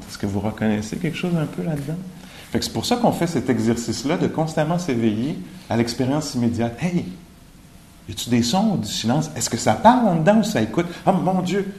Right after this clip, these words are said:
ça parlait, j'avais pas remarqué. J'étais sous l'emprise des pensées. Il y avait pas de liberté possible. Alors, c'est un peu ça qu'on fait. C'est, et c'est pas, c'est un travail très délicat, là. Ça se fait sur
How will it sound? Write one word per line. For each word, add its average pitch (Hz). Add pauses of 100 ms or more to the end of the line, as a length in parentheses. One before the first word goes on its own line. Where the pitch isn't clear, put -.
(120)
ça -
parlait, 143
j'avais 127
pas 123
remarqué. 131 (300)
J'étais 117
sous -
l'emprise 135
des 113
pensées. 117 (400)
Il -
y -
avait 113
pas 113
de 143
liberté 127
possible. 110 (1600)
Alors, 104
c'est -
un 117
peu 135
ça 143
qu'on 120
fait. 127 (280)
C'est, 107
et 123
c'est -
pas, 190
c'est -
un 117
travail 151
très 185
délicat, 147
là. 139
Ça -
se -
fait 165
sur 143